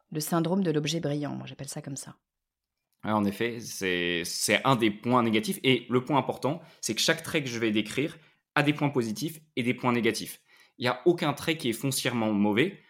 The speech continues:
Speaker 2: La seule chose qui serait négative, c'est d'être à l'extrême sur un trait.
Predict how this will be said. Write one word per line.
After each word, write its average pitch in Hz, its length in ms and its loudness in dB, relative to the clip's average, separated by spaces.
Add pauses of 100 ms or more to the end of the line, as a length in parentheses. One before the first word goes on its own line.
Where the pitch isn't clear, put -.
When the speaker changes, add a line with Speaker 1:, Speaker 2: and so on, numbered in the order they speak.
(300)
Speaker 2:
La 120 180 2
seule 180 160 0
chose - 220 0
qui 135 140 -6
serait - 180 -2
négative, 110 360 0
c'est - 100 -8
d'être 131 280 0 (220)
à 123 100 2
l'extrême 143 640 2
sur - 300 -4
un 120 80 2
trait. - 320 -6